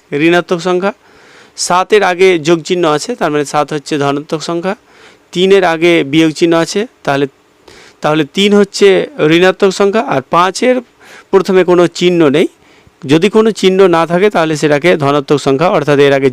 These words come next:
যোগ চিহ্ন আছে বলে ধরে নিতে হয়, তাই এটা হচ্ছে ধনাত্মক সংখ্যা। তাহলে আমরা এখানে দেখতে পাচ্ছি দুটো ধনাত্মক সংখ্যা রয়েছে। প্রথমে এই বিষয়টা ক্লিয়ার হতে হবে যে ধনাত্মক সংখ্যা কটা রয়েছে এবং সেগুলোকে আগে লিখতে হবে। তাহলে পাঁচ এখানে একটা ধনাত্মক সংখ্যা আর এ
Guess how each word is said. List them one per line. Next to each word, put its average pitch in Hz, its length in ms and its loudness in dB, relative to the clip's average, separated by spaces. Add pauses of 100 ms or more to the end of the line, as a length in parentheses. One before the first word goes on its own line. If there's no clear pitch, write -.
যোগ 151 120 2 (100)
চিহ্ন 170 160 0 (140)
আছে 165 200 -2
বলে 175 180 0
ধরে 170 260 2
নিতে 170 220 0
হয়, 170 200 0 (500)
তাই 143 180 0
এটা 139 140 0
হচ্ছে 147 240 0
ধনাত্মক 151 420 0
সংখ্যা। 127 220 -2
তাহলে 151 200 0
আমরা 160 240 0
এখানে 185 180 2
দেখতে 180 240 2
পাচ্ছি 190 220 2 (140)
দুটো 208 180 2 (120)
ধনাত্মক 170 420 -2
সংখ্যা 143 240 -2
রয়েছে। 127 320 -6 (580)
প্রথমে 170 240 -2
এই 165 140 2
বিষয়টা 190 380 -2
ক্লিয়ার 175 380 -2
হতে 135 200 -6
হবে 117 160 -8 (480)
যে 139 140 2 (120)
ধনাত্মক 196 480 0
সংখ্যা 175 360 -2
কটা 160 200 0
রয়েছে 170 360 0
এবং 190 200 2
সেগুলোকে 143 420 -2 (120)
আগে 139 160 -4 (120)
লিখতে 165 240 -8
হবে। 117 180 -4 (300)
তাহলে 135 200 -4 (120)
পাঁচ 165 180 0 (120)
এখানে 156 240 0
একটা - 140 -4
ধনাত্মক 151 480 -2
সংখ্যা 170 280 2 (720)
আর 170 140 0
এ 175 100 2